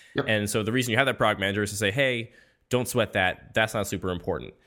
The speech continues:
Speaker 2: And I think there's a, there's a lot of value to that. I'm sort of playing devil's advocate here in some ways to
Speaker 1: Oh, yeah.
Speaker 2: push the, push the conversation along. But I, I also do really think that that's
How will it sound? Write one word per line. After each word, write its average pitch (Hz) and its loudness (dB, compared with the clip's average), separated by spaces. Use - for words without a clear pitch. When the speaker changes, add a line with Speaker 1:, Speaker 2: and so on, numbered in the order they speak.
Speaker 2:
And 131 4
I - 0
think 196 0
there's 143 2
a, 127 -2
there's 127 -2
a - 2
lot 143 6
of 117 -6
value 104 2
to 85 -10
that. 60 -4
I'm 110 -2
sort 170 2
of 156 0
playing 127 0
devil's 107 0
advocate 98 -2
here 85 -2
in 104 -4
some 92 -2
ways 82 -2
to 220 2
Speaker 1:
Oh, 196 2
yeah. 151 2
Speaker 2:
push 131 -4
the, 107 -2
push 135 -2
the - -10
conversation 113 0
along. 92 0
But 107 0
I, 123 0
I 135 4
also 143 2
do 123 0
really 147 2
think 123 -2
that 101 -8
that's 107 0